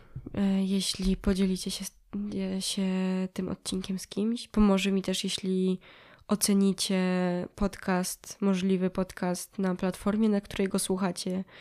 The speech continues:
Jeśli zaps-, zasubskrybujecie go na YouTubie albo zaobserwujecie na, na platformie jakiejkolwiek. I wesprze mnie też, jeśli dacie mi feedback, komentarz,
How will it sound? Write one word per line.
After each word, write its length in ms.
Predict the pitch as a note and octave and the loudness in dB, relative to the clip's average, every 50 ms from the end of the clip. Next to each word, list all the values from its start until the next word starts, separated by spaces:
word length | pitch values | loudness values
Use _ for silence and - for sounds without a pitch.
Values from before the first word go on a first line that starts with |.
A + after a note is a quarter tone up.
| - - - - - - | -20 -20 -20 -10 -4 -2
Jeśli 260 | F#3 - - G3 F#3 | -2 0 2 2 4
zaps-, 360 | F#3 G3 F#3+ - - - G#3 | 4 2 2 0 -6 -4 2
zasubskrybujecie 1040 | F#3+ G#3 G3 - - F#3+ - - - G#3+ G3+ F#3 F#3+ F#3+ F#3 F#3 G3 - - A3 G#3 | 4 4 4 4 2 -2 -2 -2 0 0 0 2 2 4 4 4 2 2 0 0 0
go 360 | G3+ G3 G3 F#3 F#3 F#3+ F#3+ - - - - - - - - _ - | 2 2 2 2 2 0 -2 -4 -12 -20 -20 -20 -20 -20 -20 _ 0
na 380 | G3+ G3+ F#3 F3+ F3+ F3+ F#3 F#3 | 2 4 4 4 4 4 4 4
YouTubie 680 | F#3 F#3 F3+ - - G#3 G3 F#3 G3+ G3 F#3+ F#3+ F#3 | 2 2 0 2 2 2 4 4 4 4 4 4 2
albo 280 | F3 F3+ F3+ F3 F3+ F3+ | 2 0 0 0 0 0
zaobserwujecie 840 | F3+ F3 F3+ - - G3+ F#3+ F#3 F#3 F3+ F3 F3 - - F#3 - - G3 | 0 0 0 0 -2 -2 -2 -2 -2 -2 -2 -2 -4 -4 -4 -4 -2 -2
na, 500 | F#3+ F#3 F3+ F3+ F3+ F3+ F3 F3 F3 E3+ - - - - | -2 0 0 0 0 0 0 -2 -2 -4 -4 -6 -6 -6
na 60 | F3+ | -4
platformie 640 | F3 F3+ F3 - - - F3 F3 F3+ F3+ F3+ F3+ F3+ - _ _ _ - - - - _ _ _ | -4 -4 -6 -6 -4 -4 -4 -2 0 0 -2 -2 -4 -6 _ _ _ -20 -20 -20 -20 _ _ _
jakiejkolwiek. 880 | - - F3 - F#3+ F#3 F#3 - G3 F#3+ F#3+ G3 A3 A3+ A3+ A3+ - - _ _ - - - _ _ _ _ _ _ _ | -6 -4 0 0 0 0 0 -2 0 0 2 2 2 2 2 0 -4 -14 _ _ -20 -20 -20 _ _ _ _ _ _ _
I 500 | - A3 G#3 G#3 G#3 G#3 G#3 G#3 G#3 G#3 G3+ | 0 4 4 6 6 6 6 6 4 4 6
wesprze 360 | G#3+ A#3+ A#3+ - - - A#3+ | 4 4 4 4 0 2 2
mnie 200 | A3+ A3 G#3+ G3+ | 4 4 2 2
też, 420 | G#3+ G3+ F#3+ F#3 F#3+ - - - | 2 2 2 2 0 -2 -2 -2
jeśli 640 | G3+ F#3+ F#3 - - F#3+ F#3 F#3 F3+ F#3 F#3 F#3 F3+ | -2 -2 -2 -2 -2 -2 -2 0 0 0 0 -2 0
dacie 320 | F3 F3+ F3+ - - G3 F#3 | 0 -2 -2 -2 -2 -2 -2
mi 280 | F#3 F3+ F3+ F3+ F#3 | 0 0 -2 -2 -4
feedback, 560 | - - - - - - F3 - - - - _ | -6 -10 -12 -10 -8 -6 -6 -6 -8 -12 -14 _
komentarz, 720 | - - F#3 F3+ F3 E3+ E3+ - F3+ F3 E3+ - - - | -4 -4 -2 0 0 -2 -2 -2 -2 -4 -4 -6 -10 -16